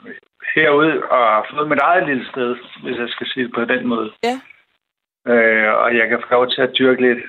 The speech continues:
Speaker 1: sådan ude i min lille gårdhave herude.
Speaker 2: Når du har en
Speaker 1: Øh.
Speaker 2: gårdhave der, hvor du bor?
Speaker 1: Ja, der har jeg.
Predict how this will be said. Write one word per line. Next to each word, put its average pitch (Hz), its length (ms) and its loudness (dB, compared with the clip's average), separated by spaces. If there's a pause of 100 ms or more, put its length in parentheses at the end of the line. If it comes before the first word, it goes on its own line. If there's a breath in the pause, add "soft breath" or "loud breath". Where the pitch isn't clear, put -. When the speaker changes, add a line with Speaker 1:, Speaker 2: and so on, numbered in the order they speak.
(120)
Speaker 1:
sådan 123 300 -2
ude 123 260 2
i 120 40 2
min 113 280 0
lille 127 420 2
gårdhave 120 680 2
herude. 117 400 2 (920 soft breath)
Speaker 2:
Når 233 80 -4
du 226 80 -4
har 277 160 -4
en 294 60 -6
Speaker 1:
Øh. 214 60 -10
Speaker 2:
gårdhave 277 460 -2
der, 226 160 -10
hvor 214 80 -16
du 214 140 -12
bor? - 180 -12 (840)
Speaker 1:
Ja, 170 120 0
der 190 140 2
har 165 120 0
jeg. - 160 -4